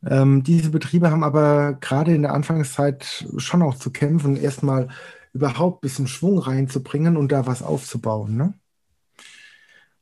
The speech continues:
Und wenn man so jemandem dann erzählt, dass der interessanteste Vertriebskanal der Fachhandel ist,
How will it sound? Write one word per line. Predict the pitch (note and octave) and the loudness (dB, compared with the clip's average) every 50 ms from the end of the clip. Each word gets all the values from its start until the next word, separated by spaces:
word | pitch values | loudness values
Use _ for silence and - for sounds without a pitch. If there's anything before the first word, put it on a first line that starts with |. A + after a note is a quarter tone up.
| _ _ _ | _ _ _
Und | - C3+ C3 C3 C3 - | -2 0 0 0 0 2
wenn | C3+ | 2
man | C3+ C#3 C3+ C3 | 4 4 4 2
so | B2+ A#2+ D#3 F3+ A3+ | 2 4 4 6 6
jemandem | A#3+ G3+ F3 D3+ C#3+ C3+ C3 B2+ B2 B2 | 8 6 6 6 4 4 2 2 0 0
dann | C3 B2+ B2 | 0 0 0
erzählt, | A#2 A#2 A2 - - - G3+ G3 C#3+ A#2+ | 0 -2 -4 -6 -4 -2 0 0 0 0
dass | - A#2 - | 0 -2 -2
der | - - B2+ | -2 -2 -2
interessanteste | D3 C3 B2+ C3 C3 C#3+ C#3 E3+ G3+ G#3 F3+ - - - | -2 -2 -2 -2 0 0 0 2 2 2 2 0 -2 -4
Vertriebskanal | - C3 C3 - - A3+ A3+ A3+ - - F3 D3+ C#3+ B2+ A#2 A2 G#2+ G#2 _ _ - - _ _ - | -2 -4 -4 0 2 2 2 2 -2 -2 -2 -2 -2 -2 -4 -6 -8 -8 _ _ -20 -20 _ _ -8
der | A2+ G#2+ | -8 -6
Fachhandel | - - F#3 - - E3+ D3 C3 B2 B2+ | -4 -2 -2 -2 0 0 -2 0 -2 -4
ist, | - B2 - G#2 - - - - - | -4 -8 -10 -10 -10 -12 -14 -18 -20